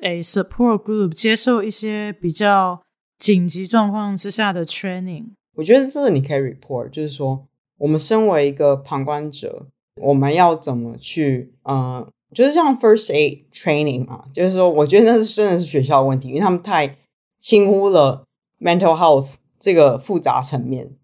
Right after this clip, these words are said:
Speaker 1: 嗯。
Speaker 2: 所以我觉得这个其实可能 maybe like in long run，就是你们可以去 propose to school。可是因为我知道我们博班人都会有时候是会
Speaker 1: <laughs> 你们每个人都是身经百战。
Speaker 2: 搞到疯掉。<laughs> 呃，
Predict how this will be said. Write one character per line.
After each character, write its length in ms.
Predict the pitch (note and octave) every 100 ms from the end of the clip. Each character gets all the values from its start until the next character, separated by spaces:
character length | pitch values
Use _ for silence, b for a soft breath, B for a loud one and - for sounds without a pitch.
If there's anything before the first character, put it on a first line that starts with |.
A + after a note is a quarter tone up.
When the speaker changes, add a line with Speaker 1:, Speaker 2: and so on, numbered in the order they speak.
| G#3+
Speaker 1:
嗯。 360 | G#3 F#3 E3 D#3 _
Speaker 2:
所 140 | - A#3+
以 40 |
我 160 | C4 F3+
觉 120 | D#3
得 60 | D3+
这 140 | G#3+
个 120 | -
其 280 | - D#3+ D3
实 80 | E3
可 140 | E3
能 240 | C3 C3+ C#3
maybe 220 | F3 F3+
like 240 | C#3+ C3+ C3+
in 100 | C3+
long 220 | D3 D3+
run， 400 | C3 B2 C3 C3+
就 80 | C#3+
是 100 | D#3+
你 220 | C#3+ C3
们 280 | B2+ C3 C#3
可 180 | D3+ C#3+
以 180 | C#3+ C3+
去 140 | E3
propose 540 | C#3 D3+ D3 D#3+ D#3 -
to 140 | C3+
school。 580 | C3+ - D3 B2 - D3 _ _ _ _
可 120 | G#3
是 160 | A#3 B3
因 120 | C#3+
为 80 | B3+
我 160 | F#3
知 120 | D3 E3+
道 80 | - b b
我 100 | D3+
们 120 | C#3+
博 120 | E3
班 220 | E3+ G3+ D#3+
人 100 | C#3+
都 120 | E3
会 240 | E3 E3 C#3
有 60 |
时 100 | C#3
候 120 | F#3 C4+
是 100 | C4
会 220 | D#4+ D4
Speaker 1:
<laughs> 40 | A#3
你 100 | G#3+
们 140 | A#3+
每 100 | F#3+
个 80 | F#3+
人 160 | G3
都 140 | G#3+ A#3+
是 80 | B3+
身 160 | A#3+
经 180 | A3 A#3+
百 120 | G#3
战。 60 | E3
Speaker 2:
搞 120 | G#3+
到 120 | A#3
疯 280 | A3+ A3 B3
掉。 220 | C4 B3
<laughs> 640 | B3 E4 E4+ B3+ B3+ B3+ A3+
呃， 1120 | - A#3 A3 F#3 F#3 F#3 F3 C#3+ F3 E3+